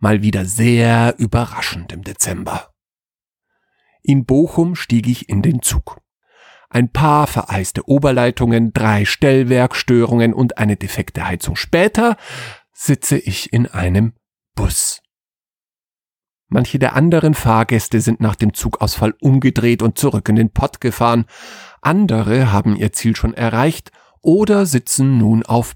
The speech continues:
Bahnhöfen in fremden Städten und warten, oftmals wohl vergeblich,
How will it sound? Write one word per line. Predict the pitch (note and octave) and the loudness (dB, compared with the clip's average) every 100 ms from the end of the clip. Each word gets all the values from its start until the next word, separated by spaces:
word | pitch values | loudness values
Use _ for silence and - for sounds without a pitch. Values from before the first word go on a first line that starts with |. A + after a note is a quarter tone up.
| - | -4
Bahnhöfen | G2 G2 B2 A2 A2+ A2+ B2+ | -2 0 2 2 2 0 -2
in | A#2+ A2 | 0 -2
fremden | - G#2+ G#2 - | -2 0 -2 -2
Städten | - - - C#3+ | -4 -2 -2 -2
und | - C3+ C3+ | 0 0 -2
warten, | - G#2+ B2+ - C3 B2+ C3 - _ _ _ _ | -4 -4 -4 0 2 2 0 -4 _ _ _ _
oftmals | - - - F#2+ | -4 -2 -2 -4
wohl | - G2 | -4 -4
vergeblich, | - - B2 - A#2+ A#2+ | -4 0 0 2 0 -2